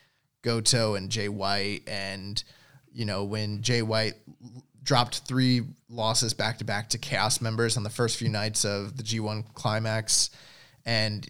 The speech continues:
you know, that, that all ties into the animosity between them with Gato and Jado and, you know, the, the, the whole entire, um, backstabbing that Jay White did.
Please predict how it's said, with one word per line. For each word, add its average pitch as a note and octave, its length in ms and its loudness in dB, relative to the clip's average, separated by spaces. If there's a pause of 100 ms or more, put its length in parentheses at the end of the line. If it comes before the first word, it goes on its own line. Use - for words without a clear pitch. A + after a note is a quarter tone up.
(100)
you B2 120 -2
know, A2+ 140 0
that, C3 300 6
that C3+ 200 8
all C3+ 140 8
ties A#2+ 340 2
into A2 720 0 (640)
the A#2+ 220 -2
animosity A#2+ 640 2
between A2+ 360 0
them A2 220 -2
with F2+ 220 -10
Gato G#2+ 440 0
and F#2+ 180 -10
Jado G2 560 -4
and, F#2+ 500 -10
you B2 160 -6
know, G2 340 -6 (240)
the, A#2+ 120 -8
the, G#2+ 440 -2
the A#2 140 -2
whole C3 220 2
entire, A#2 480 0
um, F#2+ 500 -4 (720)
backstabbing A#2+ 680 4
that F2+ 120 -8
Jay A2+ 160 0
White G#2+ 440 -4
did. G#2 220 -8